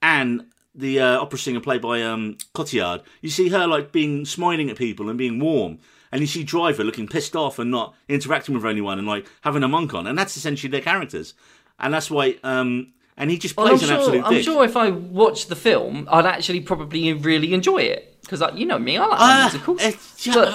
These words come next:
Speaker 1: uh, but it's, no, see, it's not a standing musical, man. I think that's probably why
Speaker 2: Well,
Speaker 1: I
Speaker 2: you
Speaker 1: enjoyed
Speaker 2: see,
Speaker 1: it
Speaker 2: I,
Speaker 1: more.
Speaker 2: I, I know, I like, I'm not, I'm,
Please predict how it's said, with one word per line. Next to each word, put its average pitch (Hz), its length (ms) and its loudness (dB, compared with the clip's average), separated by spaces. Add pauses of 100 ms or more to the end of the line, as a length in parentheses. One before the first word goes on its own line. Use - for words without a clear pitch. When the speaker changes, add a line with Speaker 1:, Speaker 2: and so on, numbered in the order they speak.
(140)
Speaker 1:
uh, 202 80 -8
but 214 120 -4
it's, 180 180 -2
no, 180 300 6
see, 175 220 0
it's 147 140 -4
not 185 120 -2
a 160 40 -6
standing 165 340 0
musical, 156 320 -4
man. 98 200 -4
I 123 60 -4
think 160 140 -10
that's 151 120 -10
probably 147 220 -2
why 135 200 0
Speaker 2:
Well, 233 80 6
Speaker 1:
I 254 40 6
Speaker 2:
you 254 80 4
Speaker 1:
enjoyed - 140 2
Speaker 2:
see, 208 100 4
Speaker 1:
it 160 40 4
Speaker 2:
I, 208 120 6
Speaker 1:
more. 226 100 0
Speaker 2:
I, 220 260 6
I 233 40 4
know, 262 260 2
I 220 80 6
like, 294 200 4
I'm 262 180 2
not, 311 160 -2 (200)
I'm, 202 60 -8